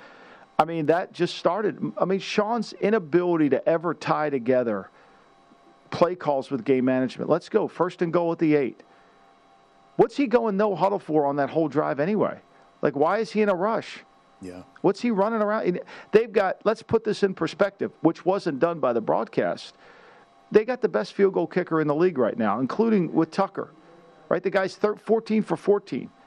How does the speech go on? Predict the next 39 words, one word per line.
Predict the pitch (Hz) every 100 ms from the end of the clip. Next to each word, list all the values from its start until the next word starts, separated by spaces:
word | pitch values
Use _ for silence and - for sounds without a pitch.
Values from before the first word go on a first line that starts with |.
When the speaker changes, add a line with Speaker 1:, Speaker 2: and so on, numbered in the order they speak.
| _ _ _ -
Speaker 1:
So | - 208
when | 185 190
that | 269
drive's | 240 226 214 -
going | 185 175
on, | 190 214
if | 147 143
you're | 233
Chris | - 214 -
Collinsworth, | 185 247 208 143 190
you're | 226
educating | 202 170 196 190
America | 139 165 214 -
that, | 139 -
look, | 165 - - - -
they've | - 151
gotta, | 151 123 -
they've | 139 123
gotta | 123
play | - 175 214
fast | - 180 175
but | 147 -
play | 156 143
slow. | - 120 - - - - -
They've | 131
gotta | 143 147
milk | 143 170 165
as | 127
much | 170 175
time, | - 175 123
because | - 156 -
if | 151 -
they | 180
give | 214 214 202
Joe | 151 202
Burrow | 170 180 180
the | 160
ball | 147 143 131
back | 135 107 -